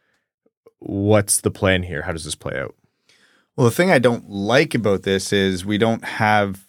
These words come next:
Speaker 2: enough information to give an answer. We haven't seen Alex Lyon yet. We don't know, 'cause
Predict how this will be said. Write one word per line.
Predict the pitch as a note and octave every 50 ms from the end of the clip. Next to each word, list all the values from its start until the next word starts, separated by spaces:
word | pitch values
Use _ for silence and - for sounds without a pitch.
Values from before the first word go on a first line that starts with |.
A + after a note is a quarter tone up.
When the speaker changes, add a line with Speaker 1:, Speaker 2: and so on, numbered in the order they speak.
| _
Speaker 2:
enough | - A2+ B2+ G#2 - -
information | - A2+ A#2 A2 - A2+ A2 A2 A2+ A#2+ - - - A2+ G#2+
to | A2 G#2
give | G#2+ A2 G#2
an | G#2+ G#2
answer. | A2 C#3+ F3 D#3 - - D#2 C2+ B1 - -
We | - G2+ G#2 G#2
haven't | G2 A#2 C3 C3+ C3+ A#2+ - -
seen | - - B2+ B2+ C#3 B2
Alex | E2+ D2+ F#2+ G2+ G2+ F#2+ - -
Lyon | - F2+ A2+ C3+ C3 A2 - D#2+
yet. | D#2+ D#2 B1 G1+ G1+ - _ _ _ _ _ _ _ _ _ _ _ _ _ _ _ _ _ -
We | G2+ G#2 A2
don't | G#2 G2 G2+ G#2+ A2 A#2+ B2 B2+ A#2 - -
know, | G#2 G2 G#2 A#2 A#2 G2
'cause | G2 - C3 A#2+ F#2+ -